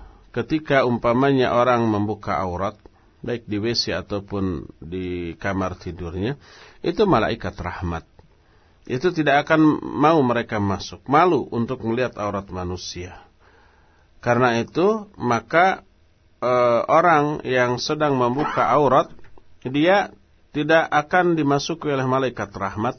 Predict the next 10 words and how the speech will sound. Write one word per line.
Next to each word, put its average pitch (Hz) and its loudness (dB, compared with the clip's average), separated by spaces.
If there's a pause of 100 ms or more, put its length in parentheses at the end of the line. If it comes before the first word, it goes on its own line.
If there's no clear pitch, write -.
akan 165 0
tapi 156 -2
malaikat-malaikat 131 -2
lain 101 -4
tetap 170 -4
mendampinginya. 180 2 (1200)
Seperti 156 -2
umpamanya 139 4
malaikat, 123 0 (800)
eh, 104 0